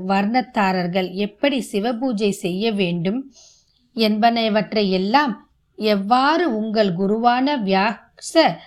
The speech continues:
மகரிஷியிடம் தெரிந்து கொண்டீர்களோ, வியாக்க மகரிஷியிடம் நீங்கள் கேட்டு தெரிந்து கொண்டதை அவ்வாறே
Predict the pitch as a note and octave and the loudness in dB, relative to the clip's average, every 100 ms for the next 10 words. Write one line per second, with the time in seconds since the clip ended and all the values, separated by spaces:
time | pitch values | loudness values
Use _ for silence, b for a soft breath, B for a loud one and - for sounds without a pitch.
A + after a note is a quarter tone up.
0 | B _ G3+ G3+ B3+ C4+ - A#3+ G#3+ G#3 | B _ -2 0 0 0 0 0 0 0
1 | F#3+ - G#3+ G#3+ B3 C4+ C#4 G3+ F3 G3 | -2 0 0 0 0 -4 -2 -2 -2 -2
2 | A3+ G#3+ A#3 D#4 A#3+ - _ _ - A#3 | -2 0 0 2 0 -6 _ _ -6 2
3 | C4 C#4+ - D#4+ G3+ F#3 G#3+ A3+ A3 A#3 | 2 0 -2 0 0 0 0 0 -2 -2
4 | G#3+ G#3 F#3+ B3 D4 D#4 C#4 G3+ G3 G#3 | 0 0 0 0 2 0 0 0 0 -2
5 | B3+ - F#3+ G#3+ A3+ C4+ G3 F#3 F#3+ F#3+ | -4 0 0 0 -4 -2 -2 0 0 0
6 | C#4 B B B - F#3 F#3+ G3+ C4 C4+ | -2 B B B 0 2 2 2 2 4
7 | C#4+ | 0